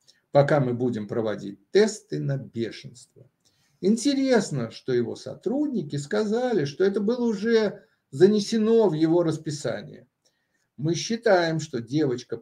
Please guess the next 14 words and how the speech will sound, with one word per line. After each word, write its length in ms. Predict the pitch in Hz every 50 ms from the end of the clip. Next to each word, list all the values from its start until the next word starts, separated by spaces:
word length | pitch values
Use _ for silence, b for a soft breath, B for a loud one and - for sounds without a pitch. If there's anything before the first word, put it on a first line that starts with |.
| - _ _
полностью 600 | 202 226 247 254 240 233 220 190 147 - 185 160
поправится, 760 | 147 156 143 143 139 131 135 135 117 107 107 104 - - 110 110
хотя 600 | - 131 127 120 - - 147 123 113 - - _
психологически 1080 | _ - - 123 120 - 139 123 127 143 147 160 202 240 254 247 - 202 165 143 - 202
у 60 | 202
неё, 180 | 208 226 233 226
возможно, 460 | 208 185 160 180 190 196 180 175 170
всегда 560 | 143 - - 143 143 135 160 156 123 113 B B B B _ _
будут 520 | - 135 123 147 180 170 - 143 - - -
проблемы 800 | 135 131 113 98 95 101 113 123 139 170 208 240 247 226 185
с 100 | 127 -
доверием 680 | 107 110 107 98 95 104 104 110 113 113 127 143 151 160
к 100 | 160 -
мужчинам, 760 | 190 180 180 - - - - 117 117 117 107 104 107 107 -